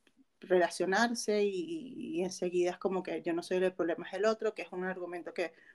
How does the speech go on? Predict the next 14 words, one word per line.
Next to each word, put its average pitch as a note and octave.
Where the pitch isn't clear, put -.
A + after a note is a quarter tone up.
muchos F#3+
utilizan. E3+
Eh, F#3+
y A3+
bueno, G#3
aquí F#3+
dice, G3
"Si F#3
reconoces F3+
que C4
tienes A#3+
alguno F#3
de A3+
estos, A#3